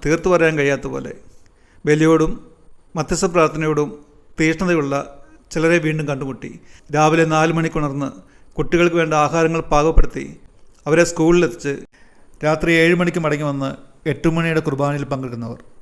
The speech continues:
പ്രിയപ്പെട്ടവരെ, പല ഭാഷകൾ സംസാരിക്കുന്നവർ, വിവിധ രാജ്യത്തു നിന്നെത്തിയവർ തങ്ങളുടെ ജോലി തിരക്കിനിടയിലും ആ രാത്രി കുർബാനയിൽ വിശുദ്ധ ബലിയോടുള്ള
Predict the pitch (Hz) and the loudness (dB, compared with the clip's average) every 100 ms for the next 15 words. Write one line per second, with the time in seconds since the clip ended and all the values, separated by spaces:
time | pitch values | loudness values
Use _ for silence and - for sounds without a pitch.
0 | - - - - - - 151 160 151 165 | -20 -20 -20 -20 -20 -10 -4 0 2 4
1 | 165 156 165 160 156 175 160 151 156 147 | 4 4 2 2 0 -2 -4 -6 -4 -4
2 | 143 135 139 - - - - - - - | -4 -6 -8 -12 -20 -20 -20 -20 -20 -16
3 | 185 156 170 170 151 151 170 170 170 151 | -4 -2 0 0 0 0 0 -2 -4 -6
4 | - 131 135 - - - _ - - 143 | -8 -10 -10 -14 -20 -20 _ -20 -8 -4
5 | 156 160 147 147 147 156 160 139 135 127 | -2 0 0 -2 -4 -6 -6 -4 -6 -8
6 | - - - - 151 156 156 151 165 170 | -14 -20 -20 -14 -4 0 2 0 -2 -2
7 | 160 160 147 143 - - - _ - 151 | -2 -2 -2 -6 -10 -20 -20 _ -14 -10
8 | 143 170 165 165 156 151 | -4 -2 0 -2 -2 -2